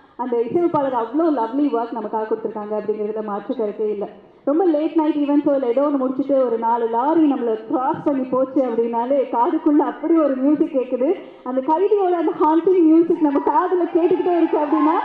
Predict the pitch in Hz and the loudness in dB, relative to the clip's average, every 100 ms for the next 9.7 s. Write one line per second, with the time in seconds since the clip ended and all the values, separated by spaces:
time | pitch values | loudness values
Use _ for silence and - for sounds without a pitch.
0 | - - - 311 339 339 320 359 370 370 | -4 -6 0 0 2 2 2 0 0 2
1 | 330 330 311 320 330 285 330 415 427 - | 4 2 2 2 2 2 2 2 2 2
2 | 339 339 311 349 330 269 330 320 302 330 | 2 2 2 4 2 4 2 2 2 2
3 | 311 294 294 302 302 285 277 254 247 294 | 2 0 0 0 0 2 2 2 0 0
4 | 294 269 - 302 285 269 269 277 269 262 | 0 0 -2 -2 0 0 0 0 0 0
5 | 262 262 254 254 247 240 240 247 220 - | 0 0 -4 -4 -4 -4 -4 -4 -4 -2
6 | 277 277 302 330 - - 285 - 330 311 | -2 0 0 0 -4 -14 -12 2 4 4
7 | 311 302 285 277 311 - - - _ _ | 2 0 0 0 -2 -4 -14 -20 _ _
8 | _ 240 339 381 339 349 285 285 311 320 | _ 0 2 2 0 0 0 0 2 2
9 | 262 262 294 277 247 247 294 | -2 -2 -2 -2 -4 -4 -4